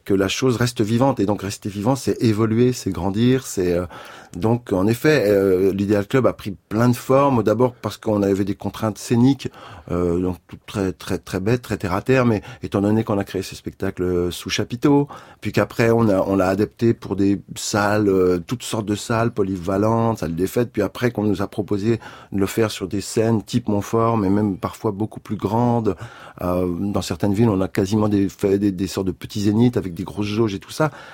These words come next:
Ça a fait aussi qu'il a fallu qu'on, qu'on fasse évoluer ce spectacle. Et puis encore une fois, euh, un spectacle notamment comique, quoi. Il, il est toujours, euh, retravaillé, il est toujours rebricolé parce que c'est important. Sinon, il se dévitalise très vite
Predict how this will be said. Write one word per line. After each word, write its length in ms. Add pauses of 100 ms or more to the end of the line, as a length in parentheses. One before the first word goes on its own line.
(180)
Ça 180
a 20
fait 180
aussi 360
qu'il 320
a 80
fallu 260
qu'on, 240
qu'on 180
fasse 240
évoluer 280
ce 100
spectacle. 500
Et 40
puis 180
encore 320
une 100
fois, 240
euh, 260 (440)
un 80
spectacle 380
notamment 320
comique, 340
quoi. 140 (120)
Il, 220
il 120
est 100
toujours, 380
euh, 320 (420)
retravaillé, 800
il 160
est 40
toujours 440
rebricolé 720
parce 200
que 160
c'est 360
important. 560
Sinon, 380
il 60
se 140
dévitalise 840
très 160
vite 280